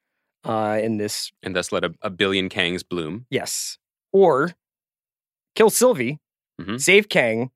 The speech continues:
Speaker 1: save the sacred timeline.
Speaker 2: This is the trolley problem, right?
Speaker 1: Yeah, exactly.
Speaker 2: Is it?
Speaker 1: Um, and, uh,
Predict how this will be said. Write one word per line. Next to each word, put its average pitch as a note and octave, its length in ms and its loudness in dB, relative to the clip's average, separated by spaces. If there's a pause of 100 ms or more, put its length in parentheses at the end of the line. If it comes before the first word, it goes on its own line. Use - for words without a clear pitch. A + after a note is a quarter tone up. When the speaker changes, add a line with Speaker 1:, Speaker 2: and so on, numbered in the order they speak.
(160)
Speaker 1:
save D#3+ 280 2
the D#3 60 -6
sacred C#3 340 0
timeline. A#2+ 600 0 (100)
Speaker 2:
This B2+ 140 0
is A#2 80 -2
the G#2+ 80 -4
trolley C#3 300 0
problem, B1+ 360 -8
right? C#3 100 -4
Speaker 1:
Yeah, B2 240 2
exactly. C3 560 -4 (220)
Speaker 2:
Is - 140 -12
it? - 40 -4
Speaker 1:
Um, C3 920 4
and, C#3 600 2 (100)
uh, - 60 -10